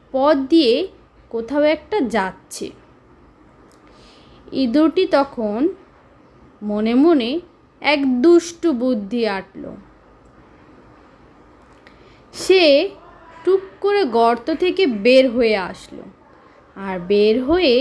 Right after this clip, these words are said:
সেই অহংকারী ষাঁড়ের কাছে গেল। গিয়ে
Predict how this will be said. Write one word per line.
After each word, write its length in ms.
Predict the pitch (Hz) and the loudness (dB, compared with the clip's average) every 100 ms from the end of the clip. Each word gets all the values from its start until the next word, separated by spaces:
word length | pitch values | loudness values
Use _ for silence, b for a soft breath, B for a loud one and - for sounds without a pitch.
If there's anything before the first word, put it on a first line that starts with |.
| 349 359 - - | 0 -8 -18 -20
সেই 300 | - - 247 226 | -20 -8 -6 -6
অহংকারী 760 | - 214 254 311 311 359 359 | -6 -6 0 0 0 0 0
ষাঁড়ের 540 | 339 - 247 196 214 269 | -2 -4 -10 -6 -4 -4
কাছে 380 | 269 226 220 302 | -4 -6 -6 -8
গেল। 300 | 202 180 170 - - _ b b b b 202 180 | -6 -6 -6 -10 -16 _ b b b b -12 -8
গিয়ে 400 | 220 269 302 | -2 0 2